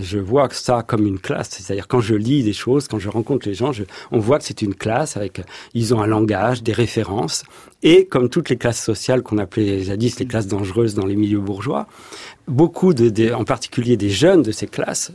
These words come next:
s'identifient contre ce qui leur semble être imposé de l'extérieur. Et donc, euh, c'est pour ça que je suis assez d'accord avec Florence. Il faut pas trop exagérer le symptôme.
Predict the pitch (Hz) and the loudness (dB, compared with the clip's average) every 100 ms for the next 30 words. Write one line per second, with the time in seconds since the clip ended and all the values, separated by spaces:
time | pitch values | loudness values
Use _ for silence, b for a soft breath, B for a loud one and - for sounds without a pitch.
0 | - - 151 135 127 - 117 - 185 240 | -8 -4 0 2 0 -2 -4 -2 -4 -4
1 | - _ _ _ 220 226 - - - - | -10 _ _ _ 6 6 4 -4 -8 -18
2 | _ - - 131 - 139 123 113 - 170 | _ -6 -2 -2 0 2 2 2 0 2
3 | 175 131 - - - - 131 - 139 127 | 2 0 -8 -20 -6 -2 -2 -2 -2 2
4 | 127 113 101 - _ - 104 104 - 101 | 4 6 2 -2 _ -4 -4 -2 -2 -2
5 | 101 98 - B B B - 127 131 202 | -2 -4 -8 B B B -2 2 6 6
6 | 190 143 131 120 113 104 B B B - | 6 4 6 6 2 -2 B B B -2
7 | 127 135 175 - 139 131 170 143 - 147 | 0 0 0 2 0 4 2 2 2 2
8 | 110 104 - 135 131 131 - 113 135 127 | 2 -2 -4 -4 -2 -6 -6 -4 -4 2
9 | 151 123 92 B B B B B - 180 | 2 2 -2 B B B B B -4 2
10 | 185 147 123 143 127 131 135 156 120 - | 4 4 2 2 4 4 6 4 4 2
11 | 123 117 120 98 92 | 0 2 0 0 -4